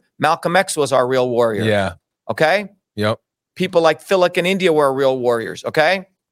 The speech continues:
Speaker 1: These people are not the real warriors. They're bullshitters,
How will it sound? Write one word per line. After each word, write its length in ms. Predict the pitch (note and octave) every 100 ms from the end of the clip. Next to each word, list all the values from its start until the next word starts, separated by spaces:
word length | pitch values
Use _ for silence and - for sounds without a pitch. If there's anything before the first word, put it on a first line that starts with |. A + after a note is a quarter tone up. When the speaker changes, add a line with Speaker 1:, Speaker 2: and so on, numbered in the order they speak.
| _ _ _ _ -
Speaker 1:
These 180 | G3+ G#3+
people 300 | A#3+ A3+ F3
are 140 | D#3+
not 320 | D#3 D#3+ D3+
the 80 | C#3+
real 220 | C3+ C3+ C3
warriors. 560 | D#3 F3+ B2+ G2 - _ _ _ -
They're 160 | C#3 C3+
bullshitters, 1300 | G2 D#3 F3 F#3 F3 - - - E3 C3+ D#2 -